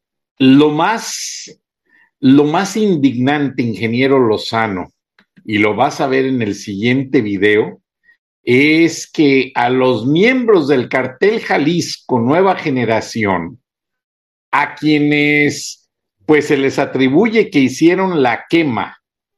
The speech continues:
de los oxxos, de las farmacias y de vehículos, un municipio, un municipio que no me permiten decir el nombre del municipio por razones de seguridad,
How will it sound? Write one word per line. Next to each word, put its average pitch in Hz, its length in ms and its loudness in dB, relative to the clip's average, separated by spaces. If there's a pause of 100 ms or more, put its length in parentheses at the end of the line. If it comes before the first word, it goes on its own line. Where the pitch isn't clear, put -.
(680)
de 123 360 0
los 120 340 0
oxxos, 170 560 0
de 120 100 0
las 113 220 0
farmacias 151 880 -2
y 143 140 -4
de 110 100 2
vehículos, 135 920 -2 (540)
un 247 380 4
municipio, 185 1500 2 (260)
un 269 300 4
municipio 190 1120 2
que 147 160 2
no 196 340 2
me 202 200 0
permiten 175 680 0
decir 139 640 0 (460)
el 123 380 0
nombre 175 480 0
del 127 300 0
municipio 123 1080 -2
por - 280 2
razones 143 580 -2
de 131 100 0
seguridad, 113 920 0